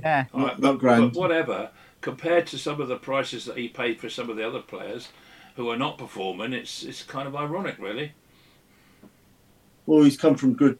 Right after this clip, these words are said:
Speaker 3: good, uh, stock at, um, through the academy at Man City, isn't he? Like, so it's, um, I think he's an, a, a, a really excellent, um,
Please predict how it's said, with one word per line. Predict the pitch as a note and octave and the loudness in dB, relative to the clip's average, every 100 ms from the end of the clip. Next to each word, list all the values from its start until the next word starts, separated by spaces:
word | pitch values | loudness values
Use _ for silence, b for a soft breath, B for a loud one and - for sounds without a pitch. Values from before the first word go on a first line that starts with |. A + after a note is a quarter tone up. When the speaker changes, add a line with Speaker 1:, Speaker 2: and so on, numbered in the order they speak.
| _ | _
Speaker 3:
good, | C3+ - | 0 2
uh, | B2 A#2 | 2 2
stock | - B2 A2+ - | 2 -2 0 -4
at, | C3+ - A#2 | -6 -4 0
um, | G#2+ G#2+ G#2+ - | 0 0 -4 -10
through | - A#2+ G#2+ A2+ | -4 0 0 -2
the | A2 | -6
academy | - A2+ G#2+ A2 | -2 0 2 0
at | G#2 G2+ | -2 -2
Man | G#2 G2+ | -2 -2
City, | - G#2 - G#2 | -6 -8 0 2
isn't | G#2 G2+ | 4 2
he? | F#2 | -2
Like, | F#2 - | -8 -8
so | - G2 G2 | 0 4 4
it's, | G2 - - | 2 -2 0
um, | G2 F#2+ F#2+ - b b b b _ | 2 2 -2 -6 b b b b _
I | - | -2
think | G2+ | 2
he's | G2+ G2 | 2 0
an, | G2+ | 2
a, | G#2 G#2+ G#2 G#2 G#2 - | 0 2 0 2 0 0
a, | G2+ G2+ - | -2 -2 4
a | |
really | G#2+ A2+ G2 | 8 10 10
excellent, | G#2 - - G2+ G2 G2+ - | 8 4 0 4 4 4 0
um, | G#2+ G#2 G#2 G2+ | 4 6 4 2